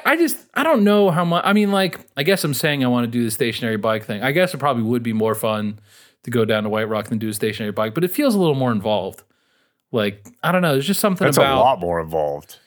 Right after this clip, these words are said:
Speaker 1: Yeah, there's something about just being like
Speaker 2: You have to be mentally engaged.
Speaker 1: I'm not leaving the house.
Speaker 2: Yeah.
Speaker 1: I'm just gonna fucking pop on here,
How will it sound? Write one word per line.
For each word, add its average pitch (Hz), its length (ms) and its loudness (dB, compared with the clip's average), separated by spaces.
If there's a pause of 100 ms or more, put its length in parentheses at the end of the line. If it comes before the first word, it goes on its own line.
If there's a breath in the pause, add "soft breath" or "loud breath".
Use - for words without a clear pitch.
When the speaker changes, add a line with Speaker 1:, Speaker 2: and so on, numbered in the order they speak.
(180)
Speaker 1:
Yeah, 233 320 6
there's 190 140 2
something 247 240 2
about 170 280 0
just 127 180 -6
being 143 260 0
like 120 360 -2
Speaker 2:
You 113 100 2
have 131 100 2
to 156 80 2
be 123 120 0
mentally 110 440 0
engaged. 87 680 -2 (140)
Speaker 1:
I'm 143 120 0
not 165 220 2
leaving 139 280 0
the 113 100 2
house. 156 580 -4 (520)
Speaker 2:
Yeah. 98 260 2 (120)
Speaker 1:
I'm 131 120 -2
just 135 180 -2
gonna 127 160 0
fucking 107 460 -2
pop 131 300 -2
on 131 180 0
here, 123 500 -2